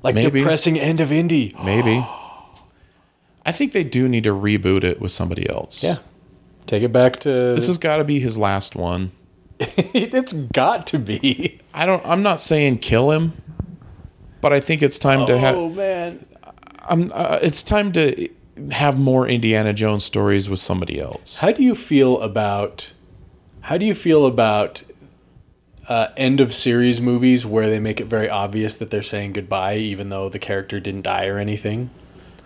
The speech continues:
Speaker 2: I prefer that.
Speaker 1: You didn't, you didn't see Toy Story four, did you?
Speaker 2: <laughs> No, I'm boycotting
Speaker 1: Toy
Speaker 2: Pixar
Speaker 1: S-
Speaker 2: because I don't wanna feel anything.
Speaker 1: Toy Story four very much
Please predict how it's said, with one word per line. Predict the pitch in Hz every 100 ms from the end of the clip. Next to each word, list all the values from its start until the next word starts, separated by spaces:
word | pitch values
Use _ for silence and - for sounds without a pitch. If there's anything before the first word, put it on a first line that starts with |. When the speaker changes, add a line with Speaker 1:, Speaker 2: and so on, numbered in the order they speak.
| - -
Speaker 2:
I | 143 185
prefer | 190 175 123 127
that. | 104 92 80 - - -
Speaker 1:
You | 147 190 196
didn't, | 170 190 175 -
you | 151 262
didn't | 285 165
see | 175
Toy | 143 127 104
Story | - 101
four, | - 101 87
did | - 90
you? | 98 110 -
Speaker 2:
<laughs> | -
No, | 123 104 90
I'm | 87 113
boycotting | 110 - 110 107 92 98 92 92 - _ _ -
Speaker 1:
Toy | 117
Speaker 2:
Pixar | 208 107 107
Speaker 1:
S- |
Speaker 2:
because | 107 110 98
I |
don't | 101 104
wanna | 113
feel | 101 120 120
anything. | 98 90 92 90 - -
Speaker 1:
Toy | - 185
Story | 190 269 240 214
four | - 147 139
very | 117 127 127
much | 127 117 - -